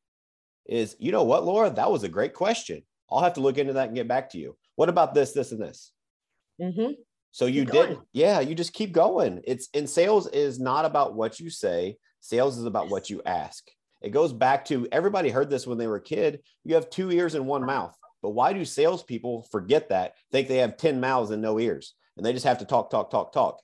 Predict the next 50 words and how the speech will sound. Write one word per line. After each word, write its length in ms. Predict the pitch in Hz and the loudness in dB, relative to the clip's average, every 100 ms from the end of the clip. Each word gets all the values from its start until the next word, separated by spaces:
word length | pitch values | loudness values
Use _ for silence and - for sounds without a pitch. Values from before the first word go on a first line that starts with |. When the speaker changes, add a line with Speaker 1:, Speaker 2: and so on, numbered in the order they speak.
| _ | _
Speaker 1:
This 280 | - 131 - | -10 -10 -8
conversation 720 | - 151 180 147 - 135 147 117 | -6 -4 -2 -4 0 -2 -2 -6
is 120 | 92 | -6
not 200 | 101 135 | -2 -2
about 380 | 131 98 135 - | 0 2 2 2
you 200 | 113 165 | -4 -2
as 140 | 95 87 | -4 -6
an 80 | 85 | -6
agent. 420 | 175 117 73 - _ _ - | -6 -6 -10 -14 _ _ -8
If 140 | 104 | -8
you 120 | 147 | -8
think 300 | 147 165 208 | 0 0 2
it 100 | 147 | 0
is, 160 | 127 127 | 0 0
if 80 | 120 | -4
you 120 | 131 | -6
think 200 | 135 170 | -4 -4
you're 100 | 165 | -4
gonna 140 | 147 143 | -4 -2
be 100 | 139 | 0
that 240 | 127 - | 0 0
fast 260 | 127 135 131 | 0 0 0
talking 280 | 135 123 113 | -4 -4 -2
salesperson, 640 | 127 156 - 107 110 107 - | 0 0 0 -2 -2 -6 -8
you're 140 | - 165 | -2 2
gonna 180 | 214 170 | 4 6
lose. 500 | 135 254 117 - - _ _ _ _ _ _ | 4 4 -2 -10 -20 _ _ _ _ _ _
It 120 | - | -2
is, 180 | 180 135 113 | -2 -2 0
that 140 | 147 | 2
is 60 | 175 | 4
Speaker 2:
Well, 80 | - | 4
and 60 | 123 | 4
Speaker 1:
not 180 | 160 - | 4 4
Speaker 2:
here's 100 | - | 4
Speaker 1:
what 140 | 113 | 4
Speaker 2:
what 120 | 143 | 4
Speaker 1:
works 160 | 165 - | 2 0
in 80 | 127 | -2
the 100 | 120 | 0
world 280 | 123 143 131 | 0 0 -2
anymore. 380 | 101 85 73 _ _ _ _ _ - - - - _ _ _ _ - | -4 -8 -14 _ _ _ _ _ -20 -18 -18 -20 _ _ _ _ 0
Speaker 2:
What 160 | 226 | 6
I've 200 | 254 330 285 | 6 6 4
learned, 240 | 233 233 | 4 2
Matt, 240 | 233 220 226 | 0 -2 -6
too, 300 | - 226 226 | -6 -2 -2
about 360 | 220 196 180 - - | -2 -2 -2 -6 -8
the, 260 | 202 196 | -4 -2
um, 400 | 175 160 151 151 | 0 0 -2 -6